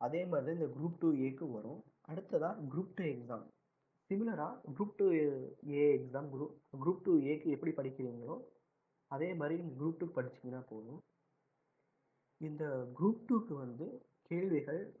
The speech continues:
புக் பேக் இல்லாம புக் நடு-, புக்குக்குள்ள இருந்து கூட எடுக்கலாம். புக்குக்குள்ள வந்து இப்ப நீங்க படிக்கிறது வந்து சமச்சீர் கல்வி புக்கு தான் படிப்பீங்க. உள்ள முக்கியமான கருத்துக்களை வந்து கலரிங்ல கொடுத்துருப்பாங்க, அதெல்லாம் முக்கியமா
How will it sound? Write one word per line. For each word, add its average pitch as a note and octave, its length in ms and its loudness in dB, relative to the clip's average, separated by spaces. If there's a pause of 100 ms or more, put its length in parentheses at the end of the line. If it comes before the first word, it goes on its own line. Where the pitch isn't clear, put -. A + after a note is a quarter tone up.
(200)
புக் D#3 240 -4
பேக் G3+ 300 -2
இல்லாம B2 360 0 (1200)
புக் D#3+ 260 -6 (160)
நடு-, C#3 520 4
புக்குக்குள்ள F3+ 480 0
இருந்து D3+ 180 2
கூட D#3+ 160 0
எடுக்கலாம். B2+ 420 0 (300)
புக்குக்குள்ள G3 440 2
வந்து C#3 320 -2 (580)
இப்ப D3 180 -2
நீங்க C#3 180 -6
படிக்கிறது F3+ 400 -4
வந்து F3+ 180 -6
சமச்சீர் E3+ 340 2
கல்வி D3+ 180 -2
புக்கு C#3+ 180 4
தான் D3+ 100 2
படிப்பீங்க. A#2+ 340 -4 (1200)
உள்ள G#3+ 220 0 (500)
முக்கியமான F#3 800 2
கருத்துக்களை D#3 540 2
வந்து B2 320 -4 (480)
கலரிங்ல F#3 440 2
கொடுத்துருப்பாங்க, B2+ 600 -6 (140)
அதெல்லாம் D#3 360 -6
முக்கியமா F3 320 -2